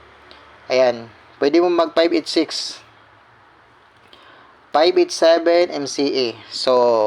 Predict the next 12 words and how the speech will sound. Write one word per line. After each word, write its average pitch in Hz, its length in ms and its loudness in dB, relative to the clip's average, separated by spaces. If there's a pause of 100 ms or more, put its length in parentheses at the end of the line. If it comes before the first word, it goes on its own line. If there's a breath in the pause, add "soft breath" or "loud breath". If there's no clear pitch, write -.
(160)
ayan 151 240 2
po, 180 320 -2
screenshot 156 480 -2
nyo 156 160 -6
po 175 160 0
at - 160 -4
magbibigay 135 480 -2
tayo 139 160 -2
ng 135 80 -6
pamusti. 131 480 -6 (2250 loud breath)
Atong 165 240 -2
pamusti, 180 640 -2